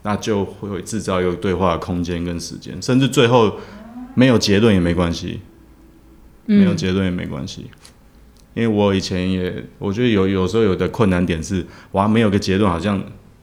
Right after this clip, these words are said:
Speaker 2: 悬住了。
Speaker 1: 悬住的感觉，对话悬住的感觉，那，那就悬，悬住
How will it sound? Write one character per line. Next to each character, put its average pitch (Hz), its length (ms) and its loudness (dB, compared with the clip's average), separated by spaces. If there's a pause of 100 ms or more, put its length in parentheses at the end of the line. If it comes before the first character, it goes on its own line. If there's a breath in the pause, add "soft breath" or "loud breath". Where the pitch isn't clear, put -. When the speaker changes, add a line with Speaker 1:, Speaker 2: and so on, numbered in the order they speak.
(140)
Speaker 2:
悬 175 440 0
住 185 200 0
了。 - 100 -10
Speaker 1:
悬 123 340 4
住 131 220 2
的 104 100 4
感 87 240 -2
觉， 85 140 -4
对 113 160 4
话 113 160 2
悬 98 240 0
住 107 100 2
的 101 60 2
感 92 200 -6
觉， 82 220 -12 (140)
那， 117 260 -4 (280)
那 98 140 -6
就 92 160 -6
悬， 87 520 -10
悬 87 360 -8
住 87 300 -6